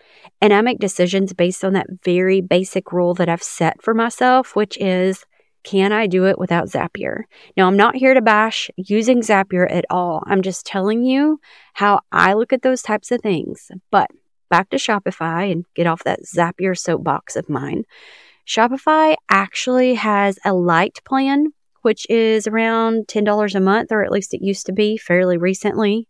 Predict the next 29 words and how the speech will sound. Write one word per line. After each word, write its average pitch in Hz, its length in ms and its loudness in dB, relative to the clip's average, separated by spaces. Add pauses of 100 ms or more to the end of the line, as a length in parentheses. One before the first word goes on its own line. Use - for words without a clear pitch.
And 202 400 4
it 214 140 0
worked 220 220 -2
very 190 440 0
nicely 202 560 0
with 185 320 0
Showit - 380 0
site. 50 260 -4 (240)
I 185 220 2
use 269 500 2
Showit 196 460 0
as 196 160 -2
my 180 180 2
website 180 480 0
host, 277 440 0
and 185 120 0
I 170 100 0
love 170 520 -2
it. - 240 -8 (500)
And 196 300 2
when 196 100 2
I 175 60 2
first 277 400 2
got - 180 -2
started 175 380 -2
out 165 160 2
with - 120 -12
digital 165 360 -4
products, 160 580 -2